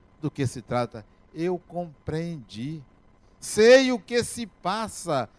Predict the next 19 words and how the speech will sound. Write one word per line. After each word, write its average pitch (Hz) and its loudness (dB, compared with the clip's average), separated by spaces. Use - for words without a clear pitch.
ao 254 4
você 247 2
trazer 226 2
um 233 0
símbolo 220 -8
desse, 196 -2
essa 196 -6
união 214 -4
do 175 -6
animal 175 -4
e 180 -4
o 175 -2
humano, 151 -6
tão 247 0
necessária 208 -2
a 180 0
compreensão 165 -6
da 185 2
subjetividade 190 -2